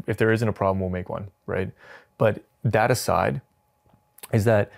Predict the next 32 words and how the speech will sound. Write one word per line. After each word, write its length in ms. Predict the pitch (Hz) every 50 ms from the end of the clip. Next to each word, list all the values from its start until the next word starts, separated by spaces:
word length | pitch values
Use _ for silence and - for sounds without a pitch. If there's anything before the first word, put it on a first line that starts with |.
| - - - _ _ _ _ _ - - -
we're 220 | - 139 113 123 123
living 240 | 127 139 135 135 127
in 80 | 117
a 60 | 110
time 320 | 98 - - 98 95 104 113
where 120 | 107 98
people 360 | - - 113 113 - 117 113
are 80 | 107 92
digging 340 | 85 90 95 95 113 110 104
into 220 | 101 101 104 -
their 120 | 104 101 98
pasts 600 | - - 92 98 104 123 - - - - - -
more 240 | 117 101 101 104 104
than 140 | 101 98 95
they 100 | 95 92
ever 140 | 90 92
have 160 | 92 87 - -
before, 400 | - - - 95 92 - 92 - _ - _ _
whether 300 | - - 110 104 110 107
it 100 | 101 98
be 240 | - 98 95 92 92
childhood 520 | 90 - - - 95 95 95 95 - 92 -
trauma, 560 | - - 107 107 107 113 110 107 104 104 95 - _ _ _ _ _
whether 220 | - 101 98 95 98
it 100 | 92 -
be 120 | 98 95
abuse 460 | 92 85 87 - 101 107 104 - -
that 240 | - 104 101 92 -
an 120 | - 113
individual 500 | 110 110 104 110 101 104 101 107 107 101
has 120 | 98 95 -
faced, 480 | - - 104 104 104 104 - - -